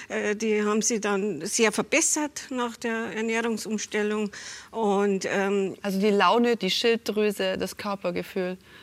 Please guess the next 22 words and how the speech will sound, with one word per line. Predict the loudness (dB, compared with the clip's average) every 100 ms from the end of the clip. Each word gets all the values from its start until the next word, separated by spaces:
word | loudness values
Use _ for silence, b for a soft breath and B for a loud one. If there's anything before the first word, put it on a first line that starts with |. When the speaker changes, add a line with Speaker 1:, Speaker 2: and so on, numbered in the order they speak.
| B -6
Speaker 2:
das | -4
war |
eigentlich | -2 -4 -6
eine | -4
ganze | -4 -2 -2
Menge, | -2 -2 -2
Speaker 1:
Die | 0
Speaker 2:
was | 2
Speaker 1:
Wohnung | 2 2
Speaker 2:
man | 0
sagen | 0 4
kann. | 4
Speaker 1:
umgeräumt | 6 4 2 0
und | -2 -2 -4 -4
befreiend | -2 0 2 2 2 0 -2
und, | -2 -2 -2 -4
also, | -6 -8 -8 -10 -12 -14 -4
eigentlich | -2 -2 -2
nur | -2 -2 -2
alles | -4 -6
positiv. | -10 -10 -10 -12 -16 -12
Speaker 2:
Mhm. | -12 -10